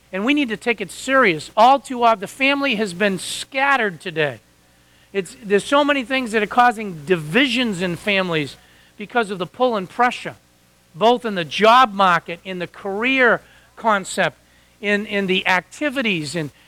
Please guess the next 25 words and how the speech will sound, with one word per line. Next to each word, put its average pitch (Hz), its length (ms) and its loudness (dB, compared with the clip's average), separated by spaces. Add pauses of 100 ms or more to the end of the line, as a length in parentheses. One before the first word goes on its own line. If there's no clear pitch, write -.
and 190 160 -10
so 208 240 0
forth. 180 340 0
And 170 140 -6
families 240 440 -2
are 202 80 0
not 220 220 2
what 208 140 -10
they 196 120 -4
should 175 240 -8
be. 220 140 -4
In 180 120 -2
fact, 202 320 2 (320)
because 240 440 2
of 208 120 -4
the 185 100 -2
looseness 214 600 -2
of 185 120 2
the 185 100 2
way 214 200 4
people 208 320 -12
interpret 185 500 -6
Scripture - 640 -10
as 170 220 -10
well, 208 520 2